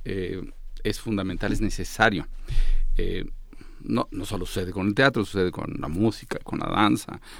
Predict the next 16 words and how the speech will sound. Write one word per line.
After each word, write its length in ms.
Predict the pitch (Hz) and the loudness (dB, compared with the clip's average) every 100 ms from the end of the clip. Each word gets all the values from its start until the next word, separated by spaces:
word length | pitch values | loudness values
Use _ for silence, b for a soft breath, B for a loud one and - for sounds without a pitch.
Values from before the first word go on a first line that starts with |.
| B | B
por 140 | 87 | -8
más 220 | 92 104 - | -6 -6 0
que 120 | 101 | 2
haya 180 | 101 98 | 4 4
dispositivos 760 | - 95 - - 104 95 90 | 2 -6 -8 -6 -2 -2 -2
que 100 | - | -4
nos 140 | 78 - | -6 -6
permiten 520 | 90 98 98 98 90 | -4 -4 -2 -2 0
ver 160 | 98 | 0
a 60 | 98 | 0
través 400 | - 82 82 82 | -4 -8 -10 -10
de 100 | - | -12
pantallas, 760 | - - - 78 92 82 82 - | -10 -10 -6 -4 -4 -4 -6 -10
de 80 | |
bocinas, 680 | - 85 - 101 107 104 - | -12 -12 -8 -4 -2 -4 -8
etcétera, 480 | - - - 127 | -12 -8 -6 -4